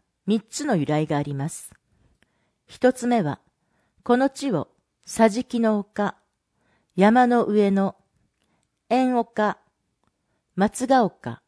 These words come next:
の四つの野原が広がっていたことから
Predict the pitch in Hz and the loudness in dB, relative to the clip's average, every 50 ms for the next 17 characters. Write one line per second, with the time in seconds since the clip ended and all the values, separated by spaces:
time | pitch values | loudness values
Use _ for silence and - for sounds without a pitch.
0 | _ _ _ _ _ _ _ _ - 185 208 214 - _ _ _ _ _ _ _ | _ _ _ _ _ _ _ _ -4 -2 -2 -2 -4 _ _ _ _ _ _ _
1 | _ _ - 190 220 226 - _ - - 302 302 285 233 214 208 196 208 170 147 | _ _ 2 4 4 4 2 _ -14 -8 -4 -2 0 2 2 2 2 2 0 0
2 | 131 131 123 - _ _ _ _ _ - - 180 214 220 214 214 220 214 - 208 | 0 -2 -6 -8 _ _ _ _ _ -8 -2 2 2 4 4 4 2 2 0 0
3 | 208 208 196 - 208 202 - 185 - 214 - 143 127 120 - - | 0 0 0 -2 -4 -2 -2 -6 -8 -6 -6 -6 -6 -6 -8 -12